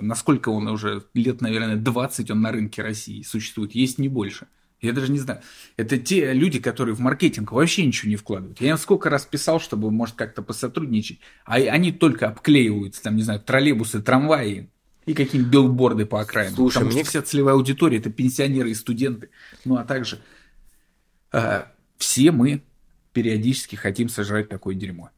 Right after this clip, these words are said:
Speaker 1: И
Speaker 2: Ну,
Speaker 1: едим.
Speaker 2: слушай, мне кажется, они когда-то были спонсорами программы «Поле чудес».
Speaker 1: Да?
Speaker 2: С Якубовичем.
Speaker 1: Блин.
Speaker 2: Да, если я не ошибаюсь. Или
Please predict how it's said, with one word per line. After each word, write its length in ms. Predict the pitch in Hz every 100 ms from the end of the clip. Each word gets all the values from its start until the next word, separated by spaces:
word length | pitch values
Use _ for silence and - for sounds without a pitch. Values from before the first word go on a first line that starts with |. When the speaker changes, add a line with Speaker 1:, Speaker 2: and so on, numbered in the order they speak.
| _ -
Speaker 1:
И 180 | 95 107
Speaker 2:
Ну, 160 | 123 127
Speaker 1:
едим. 260 | 123 110
Speaker 2:
слушай, 460 | 107 127 117 101 87 - -
мне 360 | - 110 131 170
кажется, 600 | 165 135 113 - 107 98
они 440 | - 101 107 139
когда-то 520 | 147 113 104 131 139 107
были 380 | 104 117 120
спонсорами 960 | 113 - - 135 131 - 107 101 98 95 -
программы 720 | 101 104 104 113 110 104 98
«Поле 400 | _ 117 107 101
чудес». 800 | - 104 98 110 98 - - _ _ _ _ _ _ _ _ _ _
Speaker 1:
Да? 300 | 104 143 214
Speaker 2:
С 100 | -
Якубовичем. 680 | 220 202 - 104 104 92 90
Speaker 1:
Блин. 200 | 131 110 95
Speaker 2:
Да, 260 | 110 107
если 360 | 92 98 113 117
я 80 | 113
не 60 | 117
ошибаюсь. 680 | 110 - 113 120 98 -
Или 220 | 110 131